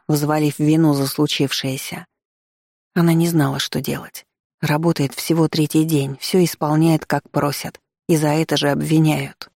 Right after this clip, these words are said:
Тётя Зифа уехала в больницу вместе с семьёй. Лейсан пыталась отключиться от проблем, помогая девушкам убрать со стола, помыть посуду, прибраться в саду. Но её душил страх.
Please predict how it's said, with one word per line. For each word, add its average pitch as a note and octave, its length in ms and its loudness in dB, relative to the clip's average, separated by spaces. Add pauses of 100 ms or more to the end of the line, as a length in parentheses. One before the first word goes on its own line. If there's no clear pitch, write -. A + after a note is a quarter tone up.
(580)
Тётя G3 280 0
Зифа F#3+ 320 2
уехала E3 500 2
в D#3 60 0
больницу E3 500 2
вместе D3 400 2
с C#3 60 -8
семьёй. C#3+ 640 0 (320)
Лейсан D3+ 480 0
пыталась D3+ 420 0
отключиться D3 680 -2
от D3 120 -4
проблем, D#3 480 0
помогая C#3+ 440 0
девушкам D3+ 460 0
убрать C#3+ 300 0
со C#3+ 140 -4
стола, C#3+ 420 -2
помыть C#3+ 380 0
посуду, D3+ 540 -4
прибраться D3 540 -2
в - 60 -6
саду. C#3+ 420 -2 (600)
Но F3 120 4
её E3 360 4
душил E3 380 0
страх. - 560 -8